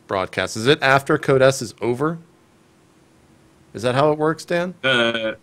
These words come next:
Speaker 2: wait, for the O G N, are you saying?
Speaker 1: Yeah, yeah, yeah. Like, when, don't they, 'cause you guys trade off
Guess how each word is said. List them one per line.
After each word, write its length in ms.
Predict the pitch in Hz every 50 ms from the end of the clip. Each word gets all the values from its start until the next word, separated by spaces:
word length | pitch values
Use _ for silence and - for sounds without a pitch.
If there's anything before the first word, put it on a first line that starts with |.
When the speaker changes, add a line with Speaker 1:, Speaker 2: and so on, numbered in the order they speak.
| _ -
Speaker 2:
wait, 300 | 127 127 117 101 90 -
for 560 | - - 120 117 113 110 107 104 101 98 92 - _ _ -
the 260 | - 117 117 113 95 - - - - _ _ _ _ _ _ _ _ _ _ _ _ - - - -
O 120 | 123 123
G 160 | 113 123 127 117
N, 220 | 127 202 269 - _ -
are 40 | 175 180
you 40 | 190
saying? 300 | 185 226 247 262 277 285
Speaker 1:
Yeah, 280 | 143 147 160 170 156 147
yeah, 200 | 143 139 135 135
yeah. 200 | 135 127 113 98
Like, 240 | 98 104 107 104 -
when, 360 | 131 123 160 185 185 - - - - 135
don't 220 | 139 165 175 170
they, 380 | 196 185 180 180 175 170 170 170
'cause 220 | - - 156 135
you 120 | 156 180
guys 200 | 180 180 170 170
trade 360 | - - - 175 170 160 151 156
off 560 | 156 151 151 143 120 - - - - -